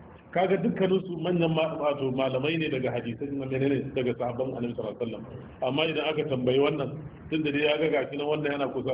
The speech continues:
sai ya ce, "Tambayi wannan, ya fi ni." Shi idan aka tambayi shi, ya ce, "A tambaye shi, shi ya fi ni." Wannan ya, haka dukkan sahabbai suke. Ba sa nuna wani jiji da kai, a, kaza, kaza. Dama ko a yanzu in kaga wani yana nuna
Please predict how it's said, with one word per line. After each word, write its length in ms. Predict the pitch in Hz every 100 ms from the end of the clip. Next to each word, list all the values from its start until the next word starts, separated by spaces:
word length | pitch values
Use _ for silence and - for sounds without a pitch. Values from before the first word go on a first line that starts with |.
| 123
sai 80 | 127
ya 60 |
ce, 160 | 123 117 - - - -
"Tambayi 300 | 123 120 123
wannan, 320 | 131 131 113 127
ya 160 | 123 120
fi 160 | 123
ni." 80 | 123 - - - - - - - - - -
Shi 240 | - 175
idan 160 | 160 156
aka 160 | 160 156
tambayi 300 | 135 139 139
shi, 160 | 131
ya 40 | 131
ce, 60 | 139
"A 120 | 135 131
tambaye 320 | 120 127 131
shi, 100 | 131
shi 180 | 127 139
ya 120 | 139
fi 140 | 139 139
ni." 100 | - - - - - - - - - - - - - - - - -
Wannan 260 | 135 151 143
ya, 80 | 139
haka 200 | 147 156 147
dukkan 280 | 175 165 -
sahabbai 320 | 117 117 107
suke. 180 | - - - - - - - - - - - - - - -
Ba 200 | 139 143 139
sa 100 | 131
nuna 240 | 135 139
wani 200 | 127 131
jiji 340 | 127 131 131 139
da 80 | 117
kai, 240 | 147 135 - - - - - 135
a, 180 | 131 131
kaza, 260 | 120 127 127
kaza. 240 | 110 113 127
Dama 340 | 175 165 165 165
ko 160 | 233 185
a 60 |
yanzu 300 | 156 139 135 156
in 140 | 151
kaga 240 | 151 147 156
wani 200 | 160 165
yana 160 | 170 143
nuna 460 | 151 147 - -